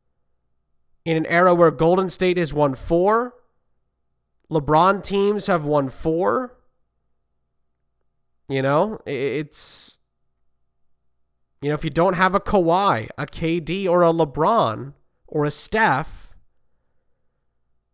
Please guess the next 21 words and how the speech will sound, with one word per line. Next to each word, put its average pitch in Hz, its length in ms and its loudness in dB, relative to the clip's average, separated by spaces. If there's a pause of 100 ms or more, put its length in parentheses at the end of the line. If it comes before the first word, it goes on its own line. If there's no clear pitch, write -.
(840)
I, 165 240 -2
I - 20 -2
think 185 240 -4
you 180 80 -2
have 180 180 2
to 185 80 -4
look 190 180 -2
at 185 120 2
it 180 60 -4
as 180 140 -2
a 170 80 -6
success, - 760 -6 (140)
getting 165 300 0
to 165 220 -4
a 160 40 -2
conference 165 540 -2
final, 165 380 0
getting 156 400 -2
to 165 200 -6
the 156 100 -2
finals. - 720 -4